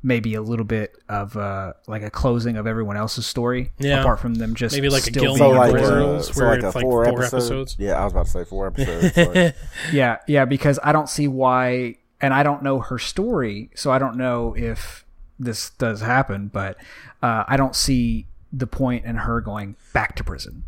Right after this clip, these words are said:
Speaker 1: You know what
Speaker 3: Well,
Speaker 1: I mean?
Speaker 2: Right, right.
Speaker 1: 'Cause didn't that happen in, like, season two or three where she got out and then she went back?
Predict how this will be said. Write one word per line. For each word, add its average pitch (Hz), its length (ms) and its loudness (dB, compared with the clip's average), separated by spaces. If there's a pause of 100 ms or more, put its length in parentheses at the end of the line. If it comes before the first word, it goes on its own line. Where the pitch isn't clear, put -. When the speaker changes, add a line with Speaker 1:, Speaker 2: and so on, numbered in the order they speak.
(120)
Speaker 1:
You 123 100 -4
know 120 120 4
what 120 80 0
Speaker 3:
Well, 143 280 6
Speaker 1:
I - 20 -2
mean? 104 200 -10 (120)
Speaker 2:
Right, 101 240 -8
right. 107 100 -8
Speaker 1:
'Cause 165 140 4
didn't 214 160 6
that 226 100 2
happen 175 360 4
in, 165 100 0
like, 143 160 2
season 135 380 0
two 139 280 -2
or 135 200 0
three 135 320 -4
where 123 120 -2
she 135 140 -6
got 120 160 0
out 123 220 -2
and 123 80 -8
then 117 80 -8
she - 100 -8
went 104 160 -10
back? 104 300 -10